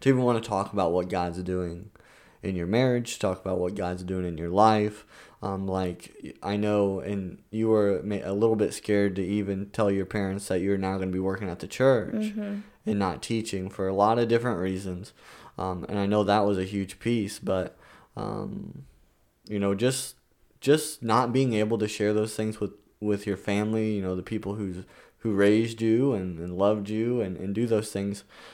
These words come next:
Speaker 1: um, you start to feel distance.
Speaker 2: Mm-hmm.
Speaker 1: You start not to want to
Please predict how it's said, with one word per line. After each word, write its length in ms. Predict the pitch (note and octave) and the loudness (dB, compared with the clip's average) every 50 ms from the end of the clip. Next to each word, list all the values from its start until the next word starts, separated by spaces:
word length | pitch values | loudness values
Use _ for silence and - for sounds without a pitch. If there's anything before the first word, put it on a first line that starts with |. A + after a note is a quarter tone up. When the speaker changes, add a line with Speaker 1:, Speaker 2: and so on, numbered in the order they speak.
| - - - | -20 -10 -6
Speaker 1:
um, 340 | G#2+ G#2+ G2 F#2 F2 - - - - - _ _ | -4 -4 -4 -4 -8 -10 -14 -18 -20 -20 _ _
you 180 | - G#2+ G2+ G#2 | -6 -4 -2 -2
start 340 | - - - C3 C3+ C3+ C3+ | 0 6 6 6 6 6 4
to 120 | A#2+ A2+ | 0 -2
feel 280 | - - B2 A#2+ A2 G#2 | 0 2 4 4 4 4
distance. 880 | F#2+ F2+ G#2 G2 G2 - - - F2 E2+ - - _ - - - - - | 4 2 2 0 0 -4 -8 -12 -12 -12 -14 -16 _ -20 -20 -20 -14 -12
Speaker 2:
Mm-hmm. 320 | A#3 G#3+ G#3+ G3+ G#3 A3 G#3+ - - - | -10 -8 -8 -8 -8 -10 -12 -12 -8 -6
Speaker 1:
You 80 | A2 | -6
start 340 | G#2 - - A2+ A2+ A2+ F#2 | -4 2 6 6 6 6 6
not 200 | G#2+ G#2+ A2 A2 | 4 2 0 0
to 80 | - A2 | 0 0
want 340 | G2+ G2 G2+ G2+ G2 C#2 - | 2 2 2 0 -2 -4 -4
to 320 | - G#2 F#2+ G2 G2+ G2 | -2 -2 0 -2 -4 -6